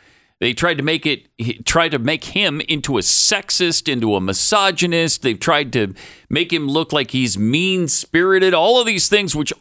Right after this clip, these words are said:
all backfired on him, on them. And, uh, he comes out looking just fine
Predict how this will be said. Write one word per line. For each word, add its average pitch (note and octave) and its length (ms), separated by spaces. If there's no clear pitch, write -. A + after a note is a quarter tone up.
all A#3+ 320
backfired A#2+ 840
on F#2 240
him, A2 220
on C3+ 280
them. C3 500
And, D3 600
uh, C3+ 300
he D#3 220
comes A3 280
out F3 120
looking F#3 240
just F3+ 200
fine G3 360